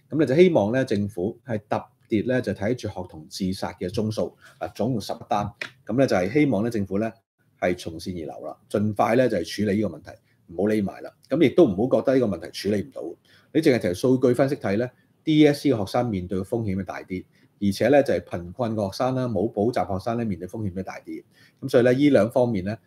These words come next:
係一個 indicator 啦，去由-，留意究竟呢，有冇其他學生呢，係情緒上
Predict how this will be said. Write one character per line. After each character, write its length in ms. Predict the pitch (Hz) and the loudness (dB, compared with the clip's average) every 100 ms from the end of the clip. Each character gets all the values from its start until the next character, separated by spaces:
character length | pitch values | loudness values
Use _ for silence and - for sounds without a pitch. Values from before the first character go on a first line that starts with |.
| _ - | _ -2
係 140 | 117 | 2
一 140 | 131 135 | 4 2
個 80 | 131 | 2
indicator 380 | 131 123 67 | 0 0 -6
啦， 120 | 98 117 _ _ - | -10 -12 _ _ 0
去 200 | 123 107 | 2 2
由-， 240 | 101 78 | 0 -2
留 240 | 104 82 87 | -4 -4 -2
意 180 | 107 | -2
究 260 | 110 127 123 | 0 0 0
竟 120 | 113 127 | 0 0
呢， 100 | 139 | 0
有 100 | 107 | 0
冇 160 | 117 113 | 0 -4
其 160 | 87 78 | -6 -6
他 200 | 120 117 | -6 -6
學 120 | 92 | -8
生 220 | - 110 | -8 -8
呢， 100 | 110 110 _ _ | -8 -12 _ _
係 140 | - 120 | 0 0
情 260 | - 90 | 0 -4
緒 160 | 90 107 | 0 0
上 300 | 120 98 87 | 0 -2 -2